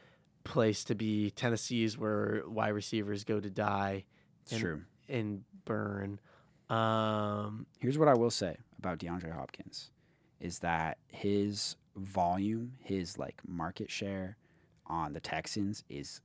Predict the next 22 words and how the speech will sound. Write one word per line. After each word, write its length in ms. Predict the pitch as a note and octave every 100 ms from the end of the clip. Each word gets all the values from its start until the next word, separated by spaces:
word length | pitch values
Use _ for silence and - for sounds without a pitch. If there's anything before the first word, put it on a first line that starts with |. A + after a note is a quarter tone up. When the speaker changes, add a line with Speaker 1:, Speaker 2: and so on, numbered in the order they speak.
| _ -
Speaker 2:
massive. 920 | - D#2+ E2 D#2+ - - - - - - _ _ _ -
Speaker 1:
The 60 |
Speaker 2:
And 420 | - F2+ E2+ F2
Speaker 1:
Titans. 300 | E2+ E2+ - - _
Speaker 2:
sorry, 220 | - F2 -
the 100 | -
Titans 420 | - E2 - -
Speaker 1:
It's 120 | -
okay. 160 | A2+ - -
Speaker 2:
is 140 | F2
massive. 680 | E2+ F2 F2 E2+ - - - _ _
Speaker 1:
Yeah. 200 | C3 - - -
Speaker 2:
And 420 | F#2 F2 E2+ D#2 - _ _ _
that 180 | - G2
doesn't 240 | - A2+ B2
really 200 | A#2+ A2
mean 200 | A2+ B2+
as 140 | B2+
much 240 | D3+ D3+
with 80 | C#3+
the 80 | C#3
Titans, 500 | - D#3 E3 E3+ -